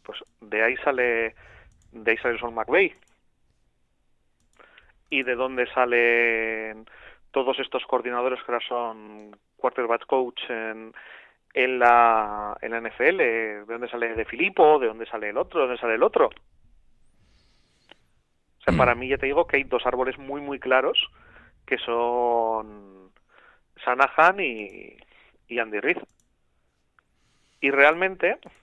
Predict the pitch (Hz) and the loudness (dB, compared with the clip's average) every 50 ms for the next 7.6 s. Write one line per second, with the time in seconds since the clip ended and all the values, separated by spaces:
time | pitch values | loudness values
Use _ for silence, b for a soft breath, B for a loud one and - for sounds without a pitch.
0 | _ _ _ _ - 131 127 127 127 123 120 120 117 117 113 113 110 110 110 107 | _ _ _ _ -18 -18 -16 -16 -16 -18 -18 -18 -20 -20 -20 -20 -20 -20 -20 -20
1 | - - _ _ _ _ - 117 120 139 - - 196 202 196 185 - 180 165 - | -20 -20 _ _ _ _ -18 -10 -10 -6 -4 0 2 4 2 2 2 0 -2 0
2 | 147 - - 147 147 156 151 135 131 135 139 139 - 139 127 120 113 - 123 120 | -2 0 0 0 0 0 -2 -2 -6 -10 -10 -4 -2 0 2 2 0 0 -6 -6
3 | 123 139 185 - _ _ b b b b b b b _ _ _ - 123 117 - | -2 -2 -4 -4 _ _ b b b b b b b _ _ _ -2 -2 0 0
4 | 139 139 - 123 110 104 101 - - 113 - - 135 127 143 131 123 127 120 - | 0 0 0 -4 -4 -4 -10 -8 -8 -8 -4 -2 2 2 2 0 0 -8 -4 -4
5 | 110 - - - 104 98 98 - - 123 120 - 123 139 147 147 143 143 139 135 | -2 -4 -4 -8 -10 -12 -12 -6 -4 -4 -4 -2 -4 -2 0 0 0 0 -4 -8
6 | 131 B B B B B B - - - 139 131 131 127 - 135 147 147 - 123 | -16 B B B B B B -12 -6 -4 -4 -2 -2 -4 -4 -4 -4 -4 -4 -6
7 | 135 - - 135 123 113 113 113 110 107 101 | -10 -10 -8 -8 -6 -2 -2 -2 -2 -4 -10